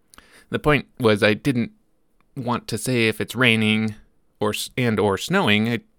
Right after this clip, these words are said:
I wanted it to be snowing. I didn't need to include both raining and or snowing,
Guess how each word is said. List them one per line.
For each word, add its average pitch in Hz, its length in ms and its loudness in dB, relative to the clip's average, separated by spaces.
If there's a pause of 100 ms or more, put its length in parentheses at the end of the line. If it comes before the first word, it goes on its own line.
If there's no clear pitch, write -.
(200)
I 110 120 2
wanted 117 260 0
it 101 160 -4
to - 80 -20
be 104 120 -2
snowing. 98 440 -4 (380)
I 123 80 4
didn't 151 300 0
need 139 260 -2
to 123 100 0
include 117 680 2
both 101 260 2
raining 104 280 0
and 95 240 -4
or 113 200 4
snowing, 95 580 -4